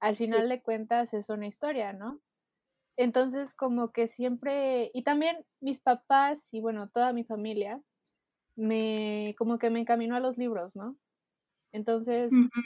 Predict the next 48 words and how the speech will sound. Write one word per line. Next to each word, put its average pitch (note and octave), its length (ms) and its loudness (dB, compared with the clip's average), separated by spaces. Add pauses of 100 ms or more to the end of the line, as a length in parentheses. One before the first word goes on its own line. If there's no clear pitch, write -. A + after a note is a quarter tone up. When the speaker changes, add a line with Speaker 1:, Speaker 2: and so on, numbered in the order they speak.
(160)
Speaker 1:
mis A3 160 -4
papás A#3+ 320 4
Speaker 3:
sí. - 20 -2
Speaker 1:
siempre A#3+ 260 0
me A#3 120 -2
decían, A3 280 -2
"Bueno, E4+ 180 -4
¿y D4 60 -4
qué D4 80 -2
estás D#4 200 -6
leyendo?", B3 400 -2
y A3 60 -6
no, A3+ 140 -6 (140)
no A#3 140 -2
sé A3+ 180 -6
qué. G3+ 280 -8 (840)
Tengo C#4+ 180 6
una A#3 160 2
tía A3 140 2
que G#3 100 2
es G#3 100 -4
historiadora, A3+ 1080 0 (720)
eh, A3 420 2
tengo, A#3 320 0
o A3 80 -2
sea, B3 140 4
mi B3 120 2
abuela, A#3 960 2 (200)
si B3 180 -2
no A#3 100 2
es A#3 120 0
que A#3 140 -2
se A#3+ 120 -6
hubiera A3 240 2
cas-, - 280 -10 (140)
o A3+ 100 -2
sea, A#3 120 4
si A#3 160 -2
no A#3+ 140 0
es B3 140 -4
porque A#3+ 260 -2
se G#3 120 -8
hubie-, G#3 200 -4
se G#3 180 -2
casó, A3+ 440 -4 (840)
ella A3+ 300 8
estaría G#3 320 0
estu-, G#3 260 -6